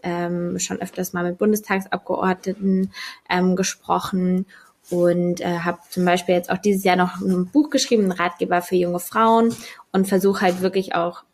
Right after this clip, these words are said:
ja, Themen zu behandeln auf Social Media, die, sagen wir, so ein bisschen tiefer gehen und nicht nur an der Oberfläche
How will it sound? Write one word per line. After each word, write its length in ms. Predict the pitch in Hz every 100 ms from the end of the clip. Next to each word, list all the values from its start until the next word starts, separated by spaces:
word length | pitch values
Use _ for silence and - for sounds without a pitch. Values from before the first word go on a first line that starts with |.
| _
ja, 220 | 180 165 165
Themen 340 | - 208 202
zu 100 | 196
behandeln 400 | 185 180 175 180
auf 100 | 185
Social 400 | - 180 180 185
Media, 380 | 180 180 175 170
die, 380 | 175 175 175 175 - _ _
sagen 160 | 170
wir, 60 | 185
so 60 | 180
ein 100 | 180
bisschen 480 | 190 185 180 175
tiefer 380 | - 214 208 180
gehen 280 | 175 175 170
und 140 | 170
nicht 180 | 170 -
nur 200 | 170 -
an 120 | 170
der 140 | 170 -
Oberfläche 500 | 165 165 - 185